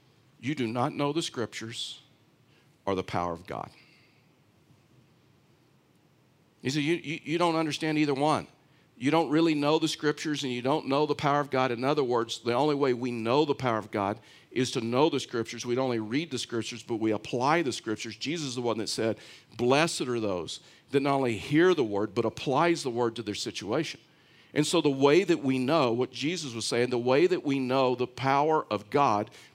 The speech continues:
is by knowing the scriptures. And so Jesus would say that his followers, those who follow him, should be biblically literate. In other words, they sh-, they should know scripture and they should experience the,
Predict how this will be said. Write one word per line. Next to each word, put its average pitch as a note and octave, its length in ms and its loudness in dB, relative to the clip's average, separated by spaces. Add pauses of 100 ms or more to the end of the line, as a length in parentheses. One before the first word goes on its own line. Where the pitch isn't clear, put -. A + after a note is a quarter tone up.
is C#3+ 160 0
by D3+ 160 0
knowing A#2 280 -2
the C3+ 60 -6
scriptures. G3+ 480 -4
And C3 100 -4
so D3 140 -2
Jesus D3 540 -8
would A2 160 -4
say A2 320 -2 (320)
that C#3+ 160 4
his F3 280 2
followers, A#2 500 -2
those E3 320 2
who B2 120 -4
follow F3+ 600 0
him, G#2+ 320 -6 (340)
should A#2+ 280 -2
be C#3 140 0
biblically E3 580 2
literate. C3+ 540 2
In A#2+ 140 0
other E3+ 160 4
words, E3 260 2
they C#3 140 2
sh-, - 200 -6
they B2+ 140 2
should A#2+ 260 -2
know A#2+ 360 0
scripture E3 560 -4
and B2 120 0
they C3 120 0
should B2+ 240 -2
experience D3 640 -4
the, A#2 200 0